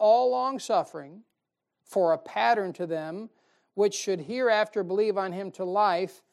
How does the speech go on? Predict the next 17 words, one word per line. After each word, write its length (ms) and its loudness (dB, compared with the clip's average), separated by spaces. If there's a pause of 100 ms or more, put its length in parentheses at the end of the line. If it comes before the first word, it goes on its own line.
(440)
everlasting." 840 0
Now, 100 -8
God's 460 0
dealing 280 -2
with 200 -4
Paul, 400 2
but 180 -10
the 100 -8
pattern 540 -6
was 200 -10
to 100 -10
be 160 -12
found 800 -2
in 260 -4
Paul 640 0 (180)
after 500 -2
salvation, 960 -8